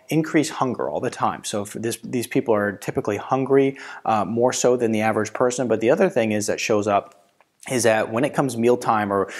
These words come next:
you know, even if they are, uh, approaching mealtime,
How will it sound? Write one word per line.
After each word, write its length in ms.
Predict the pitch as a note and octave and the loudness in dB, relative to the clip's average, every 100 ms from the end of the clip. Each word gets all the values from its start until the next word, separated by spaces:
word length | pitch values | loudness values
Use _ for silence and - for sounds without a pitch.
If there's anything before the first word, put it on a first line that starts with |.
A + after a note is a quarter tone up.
| - | -8
you 80 | B2 | -2
know, 100 | A2+ | 2
even 220 | A#2+ C3+ | 2 2
if 120 | B2 | 2
they 260 | C3 A2 G#2+ | 2 2 2
are, 340 | G#2 A2 G2+ - | 2 2 0 -2
uh, 140 | F2+ - | -2 -2
approaching 720 | - - - E3 F3+ C3 A2 | -4 -2 4 4 4 0 0
mealtime, 560 | G#2 G2 - G#2+ F#2+ | 0 0 -2 -4 -4